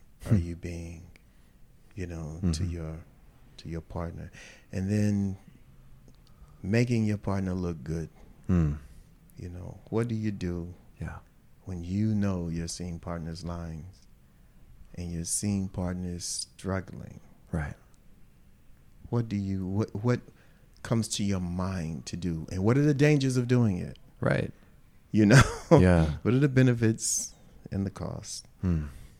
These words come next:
Speaker 2: And so it's, y-, y-, those games, you know, I play gives them a lot of, a lot to work with. And then
Speaker 1: Yeah.
Speaker 2: we worry about the lines.
Speaker 1: Right.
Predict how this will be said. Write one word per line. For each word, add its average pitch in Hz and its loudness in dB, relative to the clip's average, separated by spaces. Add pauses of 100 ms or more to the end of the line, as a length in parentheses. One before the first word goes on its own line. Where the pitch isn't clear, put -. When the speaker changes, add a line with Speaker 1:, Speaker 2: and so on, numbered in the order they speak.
Speaker 2:
And 98 0
so 104 2
it's, - 0 (140)
y-, - -8
y-, 113 -4 (580)
those 143 2
games, 120 2
you 101 -2
know, 95 -2
I 92 -4
play 87 -6
gives 92 -4
them 85 -4
a 85 -4
lot 85 -2
of, 85 -6 (100)
a 82 -10
lot 80 -6
to - -6
work 80 -4
with. 80 -4
And 113 -4
then 139 2
Speaker 1:
Yeah. 139 0
Speaker 2:
we 104 0
worry 87 -2
about - -6
the - -8
lines. - -10
Speaker 1:
Right. 85 0